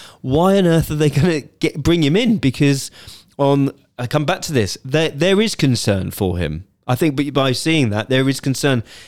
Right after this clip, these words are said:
His father has publicly said through his spokespeople, that's probably the only thing Buckingham Palace have said in recent months, that the king loves both his children equally, right? And s-, but it's very, very difficult to then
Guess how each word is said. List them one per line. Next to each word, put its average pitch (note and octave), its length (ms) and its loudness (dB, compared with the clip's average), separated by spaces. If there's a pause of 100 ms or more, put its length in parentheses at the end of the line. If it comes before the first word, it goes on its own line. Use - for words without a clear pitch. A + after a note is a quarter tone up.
His C#3 240 0
father C#3+ 520 2
has B2 220 0 (420)
publicly C3+ 520 0
said G#2+ 460 0
through C#3+ 440 2
his A2+ 240 0
spokespeople, G2+ 680 -4
that's A#2+ 120 -8
probably A2 260 -2
the G#2+ 100 2
only A2 120 0
thing G#2 160 -4
Buckingham G2+ 360 -4
Palace G2+ 320 -6 (320)
have C3+ 200 -2
said F2+ 220 -4
in E2+ 120 -2
recent E2+ 280 -4
months, G#2+ 240 -2
that A2 200 -2 (520)
the C3 80 -2
king C#3+ 340 2
loves C3+ 380 0
both B2+ 380 0
his B2 180 0
children A2+ 520 0
equally, F#2 560 -4
right? G#2+ 380 -2
And A#2+ 120 0
s-, - 160 -6 (100)
but C3+ 340 -4 (680)
it's E3+ 220 0
very, F3 260 2
very D3 180 2
difficult A#2 640 -2
to B2+ 160 2
then B2 320 4